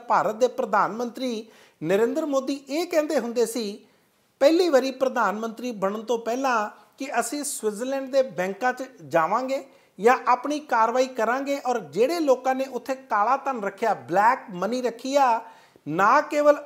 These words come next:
ਉਹ ਧਨ ਇੱਥੇ ਵਾਪਸ ਇੰਡੀਆ ਦੇ ਵਿੱਚ ਲੈ ਕੇ ਆਵਾਂਗੇ ਬਲਕਿ ਉਹਨਾਂ 'ਤੇ ਕਾਰਵਾਈ ਕਰਾਂਗੇ। ਪਰ ਹੁਣ ਤਾਂ ਲੱਗਦਾ ਇਹ State Bank of India ਤਾਂ ਆਪਣੇ ਭਾਰਤ ਦਾ ਹੀ ਆ। ਜੇ ਇੱਥੋਂ ਦੇ ਤੁਸੀਂ ਨਾਮ ਉਜਾਗਰ ਨਹੀਂ ਕਰਨਾ ਦੇਣਾ ਚਾਹੁੰਦੇ ਜਾਂ ਤੁਸੀਂ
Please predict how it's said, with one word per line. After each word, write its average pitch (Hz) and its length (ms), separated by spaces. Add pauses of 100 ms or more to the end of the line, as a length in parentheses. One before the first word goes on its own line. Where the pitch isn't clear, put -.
ਉਹ 269 540
ਧਨ 214 240
ਇੱਥੇ 254 300
ਵਾਪਸ 190 480
ਇੰਡੀਆ 233 300
ਦੇ 254 100
ਵਿੱਚ 240 200
ਲੈ 220 140
ਕੇ 240 160
ਆਵਾਂਗੇ 269 360
ਬਲਕਿ 226 520
ਉਹਨਾਂ 247 220
'ਤੇ 262 160
ਕਾਰਵਾਈ 214 520
ਕਰਾਂਗੇ। 240 680 (280)
ਪਰ 254 140
ਹੁਣ 170 220
ਤਾਂ 262 160
ਲੱਗਦਾ 247 340
ਇਹ 277 160
State 226 400
Bank 247 260
of 247 160
India 254 180
ਤਾਂ 262 200
ਆਪਣੇ 247 260 (100)
ਭਾਰਤ 175 260
ਦਾ 220 120
ਹੀ 262 140
ਆ। 262 100 (640)
ਜੇ 233 140 (140)
ਇੱਥੋਂ 240 360
ਦੇ 349 120
ਤੁਸੀਂ 330 320
ਨਾਮ 226 400
ਉਜਾਗਰ 226 560 (120)
ਨਹੀਂ 226 300
ਕਰਨਾ 277 320
ਦੇਣਾ 247 280
ਚਾਹੁੰਦੇ 247 600 (240)
ਜਾਂ 254 160
ਤੁਸੀਂ 285 300